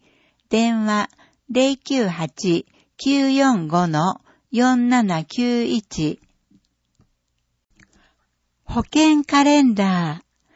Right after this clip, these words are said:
表があります。事業名、合併、対象者の生年月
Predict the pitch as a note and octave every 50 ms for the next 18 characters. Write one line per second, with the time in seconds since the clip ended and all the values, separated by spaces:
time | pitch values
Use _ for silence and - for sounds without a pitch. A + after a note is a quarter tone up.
0 | _ _ _ _ _ - - D4+ D#4 D#4 D4+ D4 B3 B3+ A#3+ A3+ G3+ F#3+ G3+ G3
1 | G3+ G#3 G3+ G3+ G3+ G#3 G#3 - - F3+ F3 F3+ - - _ _ _ _ _ _
2 | _ _ _ _ _ _ _ _ _ _ _ _ _ _ _ _ _ _ _ _
3 | _ _ _ _ _ - F3+ F3 A3+ B3+ A#3 D4 D4+ D4+ D4 C#4 C4 A#3 G#3 G#3
4 | G3 F3+ E3+ E3 - - _ - _ _ F3+ - G3 A3 - - _ _ _ C4+
5 | C4 B3+ B3 - _ _ _ _ _ _ _ _ - A3+ C4 C#4 C#4 - - D4+
6 | D4+ D4 - - B3 A3 G3+ G3 F#3 F3+ - A#3+ A#3+ B3 A#3+ A#3 A#3+ A#3+ A#3 A#3
7 | A3 A3+ A3+ A3